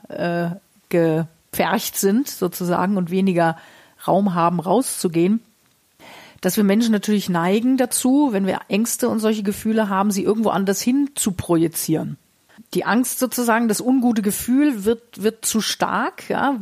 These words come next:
ich muss es irgendwo loswerden, ich brauche ein Ventil. So.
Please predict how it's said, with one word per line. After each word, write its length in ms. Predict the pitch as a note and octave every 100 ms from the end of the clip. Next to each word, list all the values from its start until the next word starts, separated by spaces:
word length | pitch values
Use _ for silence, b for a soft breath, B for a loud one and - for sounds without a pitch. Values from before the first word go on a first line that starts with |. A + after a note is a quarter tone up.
| F#3+
ich 220 | - G#3+
muss 180 | A#3 C4+
es 120 | A#3+
irgendwo 280 | G#3+ A#3+ A3
loswerden, 460 | G3+ A3 F#3+ D#3+
ich 80 | E3
brauche 220 | - F3
ein 80 | F#3+
Ventil. 560 | F#3 F3+ - G#3+ E3 E3 b b b b b b b b
So. 360 | - E3 E3